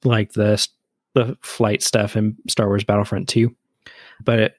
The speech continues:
they were also talking about how you could, you know, mess with your power settings and you could, like, cut your engines and do a one eighty and fire missiles and that sort of thing, you know,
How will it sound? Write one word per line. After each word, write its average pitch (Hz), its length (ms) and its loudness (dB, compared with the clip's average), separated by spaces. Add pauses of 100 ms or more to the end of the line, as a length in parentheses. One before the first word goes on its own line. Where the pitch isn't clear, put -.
(140)
they 127 220 2
were 107 120 2
also 110 240 0
talking 107 380 -2
about 107 280 0
how 117 100 0
you 107 200 0
could, 107 320 -4
you 107 100 0
know, 101 220 -4 (320)
mess 113 300 2
with 104 200 0
your 104 280 0 (640)
power 160 300 2
settings 143 640 2
and 110 160 0
you 110 120 0
could, 110 220 -4
like, 104 280 -6
cut - 240 -4
your 107 100 -2
engines 110 640 0
and 104 100 0
do 107 160 2
a 107 40 4
one 104 200 2
eighty 104 340 0
and 104 240 -2
fire 104 400 0
missiles 104 480 2
and 101 140 -2
that 107 160 -2
sort 104 200 0
of 104 80 -2
thing, 101 360 -4
you 117 100 0
know, 110 380 0